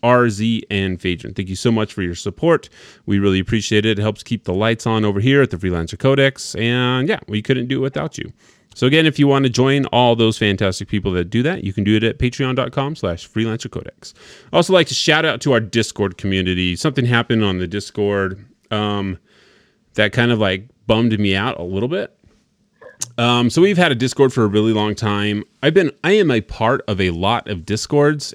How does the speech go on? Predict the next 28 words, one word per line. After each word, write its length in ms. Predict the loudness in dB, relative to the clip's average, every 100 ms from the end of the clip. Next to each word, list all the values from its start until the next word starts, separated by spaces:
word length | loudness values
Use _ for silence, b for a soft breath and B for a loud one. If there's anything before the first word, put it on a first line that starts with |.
| -4
and 340 | 0 0 0
Discords 380 | -2 2 2 2
are 100 | -2
interesting. 540 | -4 -8 -10 -8 -10 -12 b b b b
Um, 340 | 2 4 2
I'm 180 | 2 2
part 220 | 2 2
of 140 | 2 2
a 40 |
lot 200 | 2 2
of 200 | 0 0
really 220 | 2 2
big 240 | 2 0 0
Discords. 560 | -4 -2 0 2 0
I'm 140 | -2 -4
part 220 | -2 -2
of, 160 | -2
like, 320 | -2 -4 -6 -4
um, 340 | -4 -4 -8
slower 400 | -8 -2 0 0
moving 340 | 0 0 0
Discords. 640 | 0 -2 0 2 2 0 -4 -2
I 140 | 2
really 320 | 4 4 2
like 320 | 2 0 0 0
our 140 | 0
Discord 460 | 0 -4 -4 -4 -4
community. 580 | -2 -2 0 -2 -4